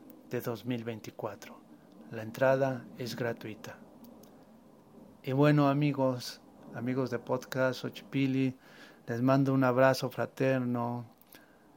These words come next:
y nada más, mi correo es reisegura veintidós cero ocho dieciocho arroba gmail punto com. Les mando un saludo entrañable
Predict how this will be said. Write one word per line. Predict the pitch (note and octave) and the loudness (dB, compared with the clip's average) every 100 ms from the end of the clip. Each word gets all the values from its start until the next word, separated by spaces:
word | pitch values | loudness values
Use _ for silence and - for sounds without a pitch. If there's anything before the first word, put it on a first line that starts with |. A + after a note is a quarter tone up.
| - | -2
y | C#3 C#3+ D3 C#3+ | 6 8 8 6
nada | C#3 C3+ B2+ | 2 2 2
más, | C3 C3+ C3+ B2 - - - _ _ - | 2 2 0 -2 -6 -8 -12 _ _ -10
mi | A#2 | -8
correo | - A#2 A2+ B2 B2+ B2 | -6 -4 0 2 2 4
es | B2+ B2+ A#2 - - - - - - | 2 0 -2 -6 -10 -14 -20 -20 -4
reisegura | B2 C3+ C3+ C#3 C3 C#3 C#3 C3 B2+ | 2 2 2 0 0 0 2 4 2
veintidós | A#2+ A#2 A2+ A#2+ B2 - | 0 -6 -6 -4 -4 -2
cero | C3 B2 | -2 0
ocho | B2 B2 B2 | -2 -4 -8
dieciocho | A2+ G2+ C3 B2 - B2+ B2 A#2 - - - - _ - | -10 -8 -4 -4 -4 -2 -2 -4 -10 -20 -20 -20 _ -8
arroba | A2+ B2 B2+ | -2 2 2
gmail | A#2+ B2 B2 A#2+ A2+ | 0 -2 -2 -2 -4
punto | - A#2 B2 A#2 | -6 -8 -8 -6
com. | A#2 A#2 A2+ A2 - _ _ _ _ | -4 -4 -6 -10 -18 _ _ _ _
Les | A2 G#2+ | -14 -6
mando | B2 C3 | -2 -2
un | C3 | -2
saludo | B2+ A#2+ B2 A#2+ | -2 -4 -4 -6
entrañable | A#2 A2+ A2+ A#2 A#2 A2+ A2 G#2+ | -6 -8 -6 -4 -4 -4 -6 -8